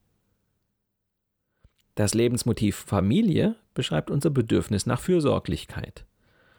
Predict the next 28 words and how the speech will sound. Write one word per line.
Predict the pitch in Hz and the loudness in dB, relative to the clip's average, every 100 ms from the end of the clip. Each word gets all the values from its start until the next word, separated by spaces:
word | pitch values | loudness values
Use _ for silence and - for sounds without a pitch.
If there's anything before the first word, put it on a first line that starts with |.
| _ _ _ | _ _ _
Dieses | 101 87 98 | -4 -2 -2
Bedürfnis | - 104 113 117 120 - | -2 0 0 2 0 0
befasst | 110 - 98 107 - | -2 0 0 0 0
sich | 104 | -2
mit | 104 92 | 0 0
dem | 98 101 | 2 2
Wunsch | 117 131 123 | 0 0 -2
nach | 92 87 | -4 -2
einem | 95 101 - | -2 0 0
eigenen | 95 104 110 110 110 | 0 0 0 -2 -2
Familienleben | - 110 135 143 113 98 98 95 101 - - - - _ | -2 0 2 2 2 2 2 0 -2 -6 -14 -20 -20 _
und | 127 143 | -2 0
der | 175 | 0
Bereitschaft, | 135 107 101 - 127 120 | 0 0 -2 0 -2 0
dafür | 113 107 123 | -2 0 0
Sorge | 110 78 90 98 | 2 2 2 0
zu | 92 | -2
tragen. | - - 73 82 85 - _ _ _ _ _ - _ _ - - | -4 -6 -6 -4 -8 -10 _ _ _ _ _ -20 _ _ -20 -4
Da | 92 | -2
Beruf | 104 101 151 226 - | 0 2 4 2 2
und | 98 | -2
Privatleben | - 104 117 180 - 104 95 98 | 0 0 2 0 2 0 2 0
nicht | 117 - | 0 0
so | 110 | -2
genau | 110 107 101 | 0 2 2
getrennt | 98 - 180 220 - | 0 0 0 0 2
werden | 95 95 92 | 0 0 -2
können, | - 107 | 0 0